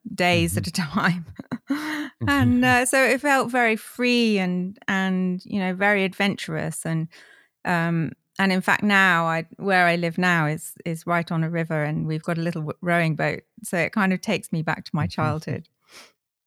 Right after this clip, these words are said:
Speaker 2: Hmm. There's nothing like those childhood memories that, uh, 'cause of, of course we look at 'em kind of through rose-colored glasses, right? And remember the highlights and the good times.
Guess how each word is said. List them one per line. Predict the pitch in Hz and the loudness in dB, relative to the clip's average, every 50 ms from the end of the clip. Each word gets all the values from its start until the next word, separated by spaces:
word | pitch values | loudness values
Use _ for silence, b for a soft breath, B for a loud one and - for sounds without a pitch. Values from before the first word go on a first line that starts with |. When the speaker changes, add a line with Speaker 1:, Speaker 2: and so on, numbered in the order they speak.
| _ _ _ _ _ _ _ _ _ _ - | _ _ _ _ _ _ _ _ _ _ -10
Speaker 2:
Hmm. | 117 110 101 - - B B B B B B B | -8 -8 -8 -12 -16 B B B B B B B
There's | 127 117 95 | -2 -2 0
nothing | 127 135 147 139 147 135 | 0 0 0 0 -2 -4
like | 123 117 123 120 117 - | -4 -2 -2 -4 -4 -4
those | 123 120 113 117 104 | -4 -4 -4 -4 -4
childhood | - - 113 107 107 107 98 107 110 95 | -4 -2 0 0 0 0 -2 -6 -6 -4
memories | 104 107 107 107 104 104 101 95 95 87 95 | -4 -4 -4 -4 -4 -6 -6 -8 -8 -8 -6
that, | 95 95 98 - - - | -6 -6 -6 -6 -8 -10
uh, | 101 95 92 92 95 95 _ | -10 -8 -8 -8 -10 -12 _
'cause | - 117 101 - _ _ _ _ _ _ _ - | -10 -10 -10 -10 _ _ _ _ _ _ _ -20
of, | 123 - | -16 -12
of | - 123 - | -12 -12 -4
course | - 143 131 - - | -2 -2 -2 -2 -4
we | 127 | -6
look | 110 107 131 131 - - | -4 -2 -4 -4 -2 0
at | 120 117 113 | 0 0 0
'em | 107 110 104 | -2 -6 -10
kind | - - 120 110 | -6 -6 -6 -6
of | 104 - | -6 -6
through | - 120 120 110 | -4 -4 -2 -2
rose-colored | 113 113 113 117 110 - - 120 117 104 101 92 | 0 0 0 0 -2 -4 -4 -4 -4 -2 -4 -6
glasses, | - 107 101 95 98 92 - - 95 85 82 - | -6 -4 -2 -2 -2 -4 -6 -10 -12 -14 -10 -8
right? | 92 90 92 95 - - | -6 -6 -6 -6 -8 -12
And | 98 95 92 95 92 - B B B B B B B B B B | -12 -10 -10 -12 -12 -14 B B B B B B B B B B
remember | 110 104 107 107 107 101 101 | -6 -4 -2 -2 -2 -2 -4
the | 95 98 92 | -4 -6 -4
highlights | - 107 104 98 98 95 92 98 101 - - - | -2 -2 -2 -2 -2 -4 -4 -6 -6 -8 -12 -12
and | 101 92 | -10 -10
the | 92 | -8
good | 92 104 98 - | -8 -8 -8 -8
times. | - 98 95 90 87 87 90 92 - | -8 -10 -8 -8 -8 -8 -10 -12 -14